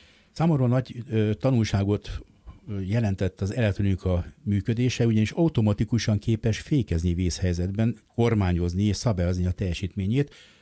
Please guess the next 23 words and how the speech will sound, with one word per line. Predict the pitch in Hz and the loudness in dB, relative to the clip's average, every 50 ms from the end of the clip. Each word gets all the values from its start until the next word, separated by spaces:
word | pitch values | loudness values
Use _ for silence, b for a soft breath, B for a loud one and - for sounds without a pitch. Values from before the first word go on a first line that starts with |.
| B B | B B
Az | - 101 104 | -8 -4 -2
automata | 147 208 214 - 107 104 98 101 90 | -2 0 0 0 0 0 0 -2 -4
kormányzást | - 107 117 120 127 131 123 117 120 120 110 - - | -2 0 0 0 0 0 0 0 0 0 -2 -2 -2
teljes | - 139 113 90 - | 0 0 0 2 0
egészében | 92 85 90 85 - 87 85 92 95 | -2 -4 -4 -4 -4 -4 -2 -2 -2
leellenőriztük, | 92 92 92 95 92 92 95 90 - - 127 127 - - - b b b b b b b | -2 0 -2 -2 0 -2 -2 -4 -4 -4 -6 -6 -6 -8 -20 b b b b b b b
nem | 123 160 156 - | 0 0 0 0
szólt | - - 95 90 78 - | -2 -2 -2 -2 -2 -2
ránk, | 101 98 104 107 | -4 -2 -2 -2
hogy | - 104 90 | -2 -4 -4
fogjuk | - 107 104 101 90 - | -2 -2 -2 -2 -2 -2
meg | 98 | -2
a | 98 98 | -2 -2
kormányt. | - - 107 92 85 80 78 78 82 - - _ - | -2 -2 -4 -4 -2 -2 -4 -6 -6 -8 -10 _ -6
Elképesztő | - 156 123 - 85 82 - 85 - - 87 | -4 -4 -2 -2 -4 -6 -6 -8 -8 -6 -6
módon | 85 92 101 101 104 110 110 107 | -6 -4 -4 -2 -2 -2 -2 -2
az | 98 101 | -2 -4
autópályán | 107 104 - 95 92 - - 101 101 104 104 104 104 98 - | -4 -4 -4 -6 -8 -6 -4 -4 -2 -2 -2 -2 -4 -6 -6
tökéletesen | - - 147 - 110 95 87 80 - - 85 - - 87 82 | -6 -8 -6 -6 -6 -8 -8 -8 -6 -6 -6 -6 -4 -6 -6
követte | - 92 80 82 85 _ _ - 87 85 82 | -4 -4 -4 -4 -6 _ _ -8 -6 -4 -4
az | 85 85 85 | -4 -4 -6
íveket, | 90 87 92 82 82 - - 98 - - | -6 -4 -4 -4 -4 -6 -6 -8 -6 -6
és, | 90 87 - - - | -6 -6 -6 -8 -14